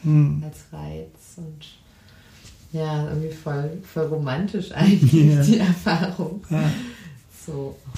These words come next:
Speaker 2: freundschaftlich.
Speaker 1: Ja, aber sehr süß.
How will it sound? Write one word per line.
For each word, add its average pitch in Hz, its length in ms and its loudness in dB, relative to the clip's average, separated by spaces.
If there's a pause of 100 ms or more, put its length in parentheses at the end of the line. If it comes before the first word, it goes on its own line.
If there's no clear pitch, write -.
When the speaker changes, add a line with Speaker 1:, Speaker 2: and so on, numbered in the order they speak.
(160)
Speaker 2:
freundschaftlich. 135 880 -10 (160)
Speaker 1:
Ja, 139 220 4
aber 143 160 4
sehr 127 260 6
süß. 120 480 -2